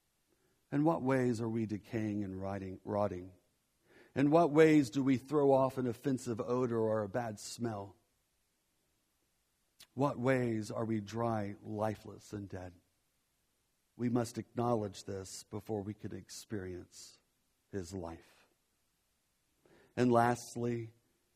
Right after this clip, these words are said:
I encourage you, be alert, be aware, be honest and humble, be vulnerable and teachable. Saint Paul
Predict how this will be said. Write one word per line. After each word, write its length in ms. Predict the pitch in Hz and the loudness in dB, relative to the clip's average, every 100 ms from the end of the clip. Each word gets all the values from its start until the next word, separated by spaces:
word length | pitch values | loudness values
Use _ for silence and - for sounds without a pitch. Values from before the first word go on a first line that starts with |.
| _ _ | _ _
I 120 | 117 | -8
encourage 640 | 110 101 - 110 101 95 | -8 -8 -6 -4 -4 -6
you, 160 | 107 101 | -10 -8
be 120 | 143 127 | -4 -2
alert, 400 | 104 98 110 - _ _ _ _ _ _ _ _ _ _ _ _ _ | -2 -4 -8 -12 _ _ _ _ _ _ _ _ _ _ _ _ _
be 120 | 131 135 | 0 2
aware, 640 | 110 98 98 101 113 120 - _ _ _ _ _ _ _ _ _ _ _ _ _ - | 2 0 -4 -4 -8 -14 -20 _ _ _ _ _ _ _ _ _ _ _ _ _ -2
be 160 | 151 | 0
honest 500 | 120 127 135 123 - | 4 4 4 0 -4
and 140 | 117 101 | -4 -2
humble, 520 | 120 120 120 131 127 _ _ _ _ _ _ _ _ | 0 0 -2 -8 -14 _ _ _ _ _ _ _ _
be 100 | 156 | -4
vulnerable 640 | 147 123 131 131 110 113 | 2 4 6 4 0 -2
and 100 | 107 | -2
teachable. 640 | 101 110 110 117 120 123 123 _ _ _ _ _ _ _ _ _ _ _ | -4 -6 -6 -8 -10 -12 -14 _ _ _ _ _ _ _ _ _ _ _
Saint 240 | 156 147 | 2 2
Paul 580 | - 143 139 123 117 - | 4 4 6 6 2 -8